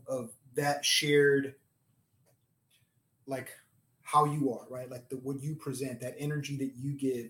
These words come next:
and then getting in the proximity of others that have a similar kind of, like,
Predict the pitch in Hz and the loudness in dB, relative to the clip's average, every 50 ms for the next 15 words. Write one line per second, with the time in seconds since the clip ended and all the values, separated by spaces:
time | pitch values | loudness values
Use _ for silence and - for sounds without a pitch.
0 | - - 127 127 131 139 135 147 156 165 170 170 160 151 151 - - 139 127 - | -10 -12 -10 -6 -4 -4 -2 0 -2 -2 0 -2 -4 -4 -4 -4 -6 -6 -4 2
1 | - - 151 151 156 151 147 143 139 135 135 135 135 143 139 131 - - 131 113 | 2 2 2 2 0 2 2 2 2 4 4 4 4 4 0 0 -2 -6 -10 -10
2 | 113 127 131 127 117 120 - _ _ _ _ - - - - - 156 151 143 139 | -8 -10 -10 -10 -12 -14 -16 _ _ _ _ 4 8 10 10 10 8 4 0 0
3 | 143 135 131 - - 131 131 127 127 120 - - 123 120 117 - | -2 -2 -4 -6 -8 -8 -8 -8 -10 -10 -10 -10 -10 -10 -10 -12